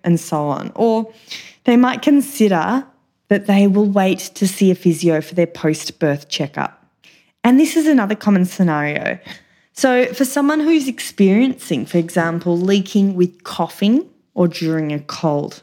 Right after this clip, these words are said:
like, I know there's a lot of you who are probably in that situation because it's really common with pregnancy when you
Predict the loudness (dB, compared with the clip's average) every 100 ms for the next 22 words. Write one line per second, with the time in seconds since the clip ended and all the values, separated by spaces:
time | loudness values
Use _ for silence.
0 | -4 -2 2 2 2 0 0 0 2 0
1 | 0 2 2 2 0 -2 _ -20 -20 _
2 | _ 0 0 -2 -2 0 0 0 -2 2
3 | 2 2 -2 -4 0 0 0 0 -2 0
4 | 0 0 0 -2 0 2 2 0 0 0
5 | 2 -2 -4 -4 -4 -6 -6 -8 -10 -20
6 | -20 _ 0 2 0